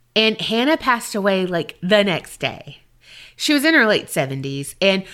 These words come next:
we honestly don't know when she passed because it was,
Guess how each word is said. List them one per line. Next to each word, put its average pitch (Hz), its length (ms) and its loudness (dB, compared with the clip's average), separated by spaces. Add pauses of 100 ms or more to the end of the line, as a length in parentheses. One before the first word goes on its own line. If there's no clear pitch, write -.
(220)
we 240 280 2
honestly 339 480 2
don't 233 280 2
know 226 160 6
when 190 420 0
she 220 240 -4
passed 170 600 0
because 185 500 -4
it 214 160 4
was, 233 360 2